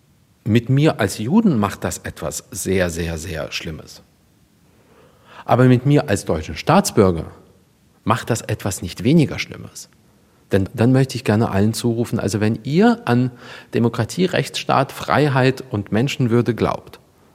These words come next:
und eure Empathielosigkeit, euer Phlegma, eure Gemütlichkeit, ich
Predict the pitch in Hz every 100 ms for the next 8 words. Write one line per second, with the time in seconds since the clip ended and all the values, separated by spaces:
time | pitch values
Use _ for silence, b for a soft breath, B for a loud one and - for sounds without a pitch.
0 | b b b _ _ _ _ - - 123
1 | 190 175 160 165 160 - 131 95 85 85
2 | - - - - _ B B B B B
3 | B B - 127 185 - 165 156 117 69
4 | 60 - b b b b b _ 127 165
5 | 170 170 180 175 165 - 85 - - _
6 | _ _ _ b b b b b b _
7 | _ _ _ _ _ _ _ - -